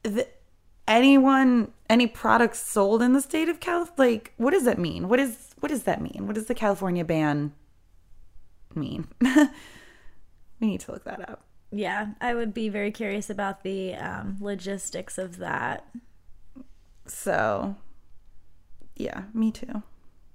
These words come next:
Speaker 1: Me too, 'cause I'm not sure what that actually means. Um,
Speaker 2: 'Cause didn't we discuss how it doesn't obviously include, like, um,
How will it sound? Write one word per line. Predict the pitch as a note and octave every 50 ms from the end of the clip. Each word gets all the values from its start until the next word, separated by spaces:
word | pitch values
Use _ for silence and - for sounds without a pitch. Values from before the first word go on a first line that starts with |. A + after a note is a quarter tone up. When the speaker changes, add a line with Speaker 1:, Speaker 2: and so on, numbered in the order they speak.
| - - _ - - - - -
Speaker 1:
Me | C#4 C#4 C#4 C#4 C#4 C4+
too, | - - A3+ A3 A3 - -
'cause | - G#3+
I'm | G#3+ G#3 G#3
not | G#3+ G3+ G#3
sure | - - -
what | - -
that | - - -
actually | - - - - -
means. | - - - - - - - - - - - - - - - _ - - - - -
Um, | - G#3 G#3 G3+ G3+ G3 G3 G3 G3 F#3+ F#3+ F#3+ F#3+ F#3+ F#3+ G3 G3 - - _ - - - _ - - - -
Speaker 2:
'Cause | - C4 A3
didn't | - B3+ A#3 A#3
we | B3 C4+
discuss | C4+ D4+ - - C4+ B3 A3+ -
how | B3 A3
it | G#3+ F#3+ G3+
doesn't | A3+ G#3+ G#3 G#3+ G#3+ G#3 -
obviously | - G3+ G3+ G#3 G3+ - - G3+ G3+
include, | G3+ G3 - - G#3 F#3 F#3 F#3 -
like, | F#3 F#3 F3+ F3+ - - - - - - - _ - - - - - - -
um, | - - F3+ - - G#3 A3 G#3 G3+